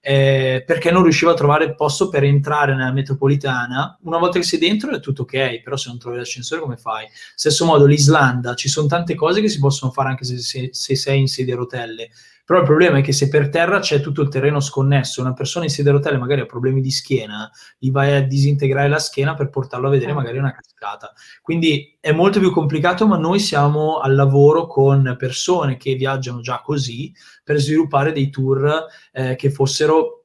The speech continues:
Speaker 1: più inclusivi in questo senso, perché ovviamente a noi non ci piace tagliare fuori nessuno, tranne le persone di una certa età, quando facciamo gruppi magari di una fascia d'età,
Speaker 2: <laughs>
Speaker 1: eh, circoscritta, perché è un dato di fatto che se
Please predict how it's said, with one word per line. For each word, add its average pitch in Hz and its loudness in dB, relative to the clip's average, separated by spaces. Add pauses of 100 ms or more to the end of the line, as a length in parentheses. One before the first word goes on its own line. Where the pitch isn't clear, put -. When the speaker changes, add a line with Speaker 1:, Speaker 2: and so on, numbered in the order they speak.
(440)
Speaker 1:
più 147 -6
inclusivi 147 0
in 165 -4
questo 139 0
senso, 139 -2
perché 120 -10
ovviamente 139 -4
a - 0
noi 139 0
non 151 -4
ci 139 -4
piace 135 -4
tagliare 135 0
fuori 131 -4
nessuno, 135 -4 (260)
tranne 160 0
le 151 2
persone 147 0
di 143 4
una 143 4
certa 143 -2
età, 143 -2
quando 135 -2
facciamo 139 0
gruppi 143 0
magari 131 0 (240)
di 139 0
una 151 2
fascia 156 2
d'età, 147 2
Speaker 2:
<laughs> 139 0
Speaker 1:
eh, 131 -8
circoscritta, 156 -6
perché 139 -4
è 131 -6
un 127 -10
dato 143 -4
di 151 -2
fatto 127 -6
che 117 -10
se - -12